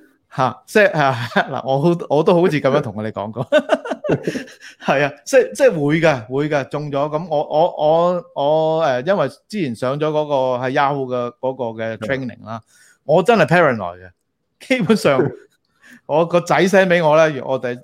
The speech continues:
Speaker 1: 當然唔識 send 俾我啦，我都一定係會，會諗清，諗，諗一諗清。我對所有呢，有 link，呃，
Speaker 2: 係。
Speaker 1: 有 private message，呃，要撳去另一個地方嘅，我一定係好大戒心嘅。
Speaker 2: 啲，啲 link 仲要唔識㗎嘛，好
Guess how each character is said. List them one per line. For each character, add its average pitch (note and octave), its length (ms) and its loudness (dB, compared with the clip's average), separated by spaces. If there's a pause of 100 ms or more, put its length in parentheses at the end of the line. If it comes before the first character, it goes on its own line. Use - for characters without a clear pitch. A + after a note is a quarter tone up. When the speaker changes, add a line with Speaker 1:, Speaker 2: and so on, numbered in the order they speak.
Speaker 1:
當 C#3+ 140 -4
然 B2 100 -10
唔 F#2+ 60 -14
識 B2+ 100 -14
send A#2 200 -12
俾 A2 180 -14
我 F#2+ 100 -14
啦， G2 100 -18 (200)
我 D3+ 160 -2
都 A3 180 4
一 A3+ 80 2
定 D3+ 100 -2
係 - 220 -6 (500)
會， E3 140 0
會 E3 80 -4 (260)
諗 D#3 240 2
清， G#3+ 160 0 (100)
諗， D#3+ 240 0
諗 D#3+ 300 0 (100)
一 F#3+ 40 2
諗 D3+ 180 0
清。 F#3 280 -6
我 F3+ 100 0
對 G3 200 0
所 F3+ 220 0
有 F3+ 200 4
呢， G3 240 4
有 D3+ 180 2
link， E3+ 380 0 (640)
呃， B2+ 280 -2
Speaker 2:
係。 - 20 -4
Speaker 1:
有 B2+ 180 -4
private E3 340 -2
message， D3+ 560 -2 (100)
呃， B2+ 260 -4
要 C#3 160 -4
撳 C3 360 -4
去 C#3 100 0
另 C3 180 -2
一 D#3 40 -2
個 C#3+ 100 0
地 A#2+ 120 -4
方 C3+ 260 -2
嘅， A#2 100 -6
我 C#3 160 2
一 F#3+ 40 2 (100)
定 B2 100 -2
係 A#2+ 160 -2
好 G#2 180 -10
大 G2+ 200 -4
戒 G#2 200 -6
心 A2 140 -8
嘅。 A2 280 -10
Speaker 2:
啲， - 0 -
啲 F#3 180 -8
link F3 180 -10
仲 G#2+ 180 -10
要 G#2+ 100 -10
唔 F2 260 -14
識 - 340 -12
㗎 A#2+ 100 -6
嘛， G#2+ 120 -8
好 D#2 40 -10